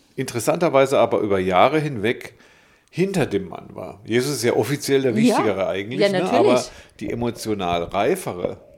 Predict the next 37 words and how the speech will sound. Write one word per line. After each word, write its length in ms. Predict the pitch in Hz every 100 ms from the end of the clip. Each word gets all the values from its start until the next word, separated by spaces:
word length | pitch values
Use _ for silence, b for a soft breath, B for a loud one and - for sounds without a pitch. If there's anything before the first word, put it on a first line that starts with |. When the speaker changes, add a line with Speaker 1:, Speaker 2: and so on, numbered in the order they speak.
| -
Speaker 2:
Und 220 | 190 - - -
überhaupt 380 | 196 175 160 - 254
Speaker 1:
ist 60 | 330
die 80 | 165
Mutter 320 | 185 196 113
gewesen. 320 | 175 82 -
Speaker 2:
immer. 480 | 254 466 403 160 147 _ _ _ _ _ _ _ 65 _ _
So, 220 | - 170 B B B -
ich 160 | 247 247
möchte 300 | 269 277 214
gerne, 380 | 190 196 208 190
dass 220 | 190 -
du 100 | 196
einmal 280 | 190 196 190
noch 200 | 180 -
ganz 240 | 190 -
kurz 260 | - 190 -
den 200 | 185 165
Satz 360 | 175 185 -
sagst, 600 | 175 160 165 - - -
den 160 | 175 170
dein 180 | 170 160
Bruder 380 | 156 180 190 147
gesagt 480 | 135 143 135 -
hat 100 | 139 -
dazu. 420 | 135 - 143 135 - b b b b b _
Dein 120 | 160 147
Bruder 320 | 175 190 175
hat 140 | 170
nämlich 200 | 170 160
eine 140 | 165 151
wunderbare 420 | 175 196 165 165
Lanze 400 | 156 156 190 156
für 160 | - 147
uns 220 | 147 -
Frauen 340 | - 139 143
gebrochen. 480 | 139 - 135 135